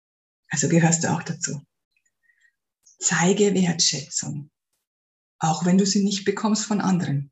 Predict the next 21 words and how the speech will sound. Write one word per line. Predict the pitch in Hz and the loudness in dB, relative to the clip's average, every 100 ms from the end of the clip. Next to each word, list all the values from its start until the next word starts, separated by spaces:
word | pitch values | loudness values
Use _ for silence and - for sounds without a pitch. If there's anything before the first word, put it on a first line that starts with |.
| - | -8
zeig | - 165 | -4 -2
sie | - 180 | -2 -4
trotzdem. | - 175 - - 135 139 - _ _ _ _ _ _ _ _ _ | -2 -4 -4 -6 -6 -6 -12 _ _ _ _ _ _ _ _ _
Bleib | 180 165 - | -4 -2 0
anmutig, | 165 175 214 240 226 247 240 - _ _ _ _ _ _ - | 2 4 4 4 2 -2 -2 -8 _ _ _ _ _ _ -8
stark | - 185 156 180 | -2 2 2 2
in | 220 214 | 0 2
dir | 214 | 2
selber, | 214 180 175 190 196 - _ _ | 2 0 0 0 -4 -6 _ _
selbstbewusst, | - 190 190 - 214 214 233 - - - _ - | 0 4 4 2 0 0 0 -2 -6 -14 _ -14
vergib | 143 - 190 | -10 -6 -4
dich | 208 202 | -2 -2
wenigstens | 202 208 208 226 - | 0 0 0 -4 -2
so, | |
dann | 214 170 | 0 2
wird | 165 165 | 0 -2
es | - | -4
von | 165 147 | -2 0
Haus | 170 175 | -2 -2
aus | 180 - | -4 -4
besser. | 196 - 240 | -8 -6 -8